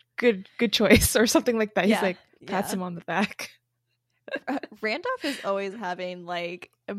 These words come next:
Speaker 2: moments, I feel
Speaker 1: Randolph.
Speaker 2: like, at
Speaker 1: I keep
Speaker 2: least
Speaker 1: saying
Speaker 2: to Randolph. No, no,
Speaker 1: Yeah.
Speaker 2: no. I,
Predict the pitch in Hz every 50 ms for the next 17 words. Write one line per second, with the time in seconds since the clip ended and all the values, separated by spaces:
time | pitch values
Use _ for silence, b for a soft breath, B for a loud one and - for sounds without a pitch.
0 | 190 _ 208 196 190 185 180 180 190 190 190 - - 180 185 214 220 220 214 180
1 | 180 165 - 180 - - 190 190 208 277 302 262 - - 240 202 190 180 180 180
2 | 180 175 - _ _ _ _ _ _ - 214 196 190 185 - - 175 - - _
3 | _ _ _ _ _ _ _ _ _ _ _ _ _ _ _ _ _ _ _ _
4 | _ _ - 233 208 196 180 - 123 113 165 - - - 196 180